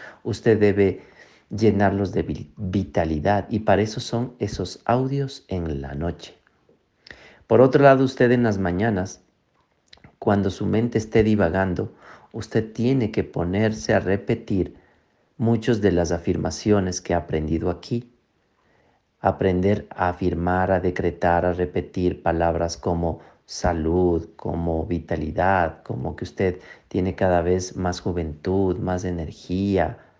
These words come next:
¿sí? Entonces, eso en la mañana, cada vez que usted pueda recordar, para que su mente no divague en cosas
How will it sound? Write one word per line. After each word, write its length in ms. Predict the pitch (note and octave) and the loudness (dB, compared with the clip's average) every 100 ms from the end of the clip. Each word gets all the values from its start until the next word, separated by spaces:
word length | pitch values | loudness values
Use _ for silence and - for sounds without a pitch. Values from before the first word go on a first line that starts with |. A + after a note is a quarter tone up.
| _ _ _ _ | _ _ _ _
¿sí? 420 | - G2 A2 A2 - _ _ - | -6 -2 -2 -6 -16 _ _ -4
Entonces, 580 | G2+ A#2+ A2+ A#2+ A#2 - _ _ _ | 0 2 2 2 -2 -10 _ _ _
eso 480 | - E3 F3 G3 E3+ | 0 2 2 0 0
en 220 | A#2 G2 F2+ | -2 0 0
la 100 | E2+ | -2
mañana, 500 | D#2+ E2+ D#2+ - - | -2 -4 -6 -8 -8
cada 240 | - G2 | 0 2
vez 220 | F#2 G#2+ - | 2 0 -2
que 120 | A#2 | -6
usted 300 | A2 - G#2 | -6 -4 -4
pueda 460 | - G#2 G2 A#2 | -4 -2 0 2
recordar, 1080 | A2 G#2+ F2 - - E2+ E2 E2 G2 F#2 - _ - - _ | 0 -2 -4 -4 0 0 0 0 0 0 -6 _ -20 -20 _
para 260 | - G#2 F#2+ | 2 2 4
que 120 | G#2 | 0
su 200 | F#2+ G#2 | 0 -2
mente 420 | F#2+ G2+ C3 C#3 | 0 2 2 2
no 220 | A#2 F#2+ A2 | 0 2 0
divague 680 | G#2+ F2+ F#2+ F2+ F2+ G#2 - _ _ | 0 2 2 2 -2 -6 -10 _ _
en 180 | G#2 G2+ | -2 0
cosas 500 | G#2+ G2 G#2 G#2 | 0 0 -2 -6